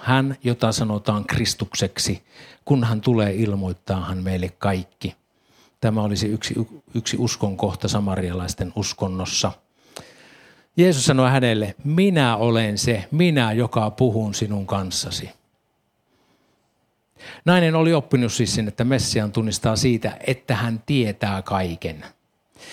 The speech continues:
Ja nyt o-, nainen sai omalla kohdallaan kokea, tai nä-, kokea sen, että tää, nyt häntä puhutellut mies tiesi hänestä kaiken, tai ainakin kaiken sen, mikä erityisesti kosketti tätä naista, mikä oli tärkeää hänelle.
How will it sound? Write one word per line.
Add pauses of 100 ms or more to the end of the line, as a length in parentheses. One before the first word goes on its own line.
(140)
Ja
nyt
o-,
nainen
sai
omalla
kohdallaan (400)
kokea, (100)
tai
nä-, (340)
kokea
sen,
että
tää,
nyt
häntä
puhutellut
mies
tiesi (380)
hänestä
kaiken, (240)
tai
ainakin
kaiken
sen,
mikä
erityisesti
kosketti
tätä
naista,
mikä
oli
tärkeää
hänelle.